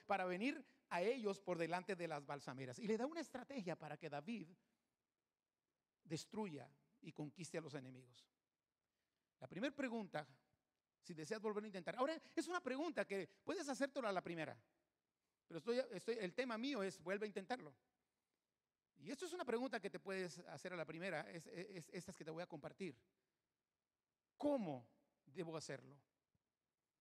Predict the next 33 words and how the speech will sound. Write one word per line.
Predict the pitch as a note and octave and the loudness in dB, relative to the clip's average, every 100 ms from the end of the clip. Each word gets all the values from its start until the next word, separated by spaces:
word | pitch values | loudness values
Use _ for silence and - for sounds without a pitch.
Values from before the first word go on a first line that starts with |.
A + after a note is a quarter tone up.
| _ _ _ _ _ _ _ _ _ _ - | _ _ _ _ _ _ _ _ _ _ -20
La | |
primera, | C3+ E3+ G#3 G#3 | -4 0 2 2
¿cuál | G#3 | 2
es? | C#4 C4+ - _ _ _ | 0 -2 -16 _ _ _
Que | - | -8
hice | D3 D3+ | -6 -6
mal. | G3 A3+ C#3+ _ _ _ _ _ _ _ _ _ | -8 -10 -12 _ _ _ _ _ _ _ _ _
La | G3+ | 4
segunda | G#3+ B3+ C#4+ B3+ | 6 6 6 6
es, | D#4+ F4 - - _ _ _ _ _ _ _ _ _ | 4 4 -4 -16 _ _ _ _ _ _ _ _ _
¿cómo | - C4 G3+ F#3+ A3 C#4 D#4 F#3+ _ _ _ - | 4 6 6 2 4 4 2 -8 _ _ _ -14
debo | C3+ D3 F#3 | -8 -4 -4
hacerlo? | C#4 B3 E3+ | -4 0 0
De | A3 D#4 F4 | 2 2 2
hecho, | - F#3+ | 2 2
amados, | D#3 D#3 D#3+ - _ _ - - | 2 -2 -6 -16 _ _ -14 2
la | A3+ - | 2 2
primera | A#3+ D4 G#4+ | 2 2 0
pregunta | - D#4 D4+ C4+ A3+ | 0 2 2 2 -2
que | - | -4
sale | F#3 C4+ D#4+ | -4 -2 -2
de | D4+ B3+ | 0 2
la | G#3 | 4
boca | A#3 C4+ C4+ | 2 2 2
de, | B3 | 0
de, | G3+ | 0
de | E3+ E3+ E3 | -6 -6 -4
David | E3 E3 E3+ | -2 -2 -4
una | - A3+ A3+ | -2 0 2
vez | A#3 - | 0 0
que | |
muere | G3 G3 A3+ | -4 2 2
Usa | G3 D3+ C#3 | 2 0 -6